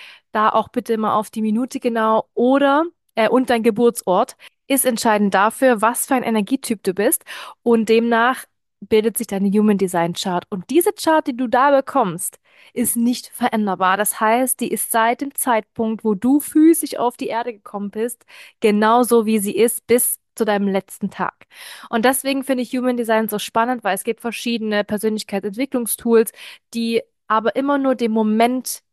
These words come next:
dir aufzeigen, wie du gerade bist. Da gibt's diese Farbtests, was auch immer, mehr grün, mehr blau und so weiter. Aber Human Design erinnert dich quasi wieder daran, wie du im Ursprung bist.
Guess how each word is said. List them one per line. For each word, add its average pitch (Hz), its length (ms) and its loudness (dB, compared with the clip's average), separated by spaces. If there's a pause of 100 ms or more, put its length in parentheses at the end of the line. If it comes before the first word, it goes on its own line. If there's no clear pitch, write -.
(140)
dir 214 140 2
aufzeigen, 208 580 -2
wie 220 100 -4
du 208 140 -4
gerade 196 540 -2
bist. - 260 -8
Da 175 80 -2
gibt's 175 220 -14
diese 196 180 -8
Farbtests, 240 640 -2
was 190 160 -4
auch 208 80 -6
immer, 240 400 -2 (240)
mehr 196 180 -2
grün, 220 300 0
mehr 190 160 2
blau 208 320 2
und 240 220 -4
so 240 100 -6
weiter. 277 380 -2 (280)
Aber 214 220 -2
Human 240 320 0
Design 240 540 -2
erinnert 226 340 -4
dich 226 160 -12
quasi 214 380 -4
wieder 202 160 -4
daran, 220 680 -4
wie 233 160 0
du 233 200 -6
im 202 140 -6
Ursprung 220 640 -4
bist. - 320 -12